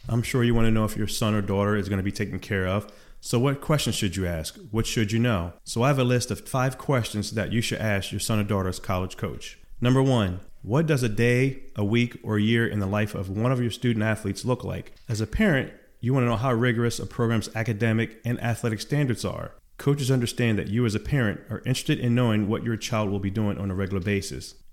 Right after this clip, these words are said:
Number two, what types of on and off campus activities are available to athletes?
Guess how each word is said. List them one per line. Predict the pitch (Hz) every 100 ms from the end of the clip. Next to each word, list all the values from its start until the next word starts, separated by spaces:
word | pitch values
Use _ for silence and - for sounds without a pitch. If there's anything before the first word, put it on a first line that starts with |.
| 117
Number | 120
two, | 127 - 165 92 - - _
what | 120 160
types | - 160 139
of | 107 -
on | 123 131 143
and | 110
off | 113 -
campus | 123 104 -
activities | 110 104 143 113 104
are | - 101
available | 110 110 101
to | -
athletes? | 107 110 - 85 -